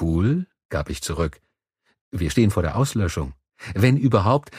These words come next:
dann schenkt Gott uns die Apokalypse.“ Er zuckte mit den Achseln. „Na ja, irgendwie schon.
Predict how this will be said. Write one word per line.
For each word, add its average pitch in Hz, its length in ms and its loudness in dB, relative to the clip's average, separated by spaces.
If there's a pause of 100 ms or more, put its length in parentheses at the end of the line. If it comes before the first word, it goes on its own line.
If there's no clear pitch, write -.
dann 127 160 4
schenkt 147 300 2
Gott 120 220 0
uns 147 240 0
die 143 140 -2
Apokalypse.“ 113 760 -2 (1200)
Er 143 140 2
zuckte - 340 -2
mit 101 200 2
den 98 120 0
Achseln. 71 540 -4 (840)
„Na 254 100 4
ja, 180 280 2
irgendwie 165 420 2
schon. 156 380 2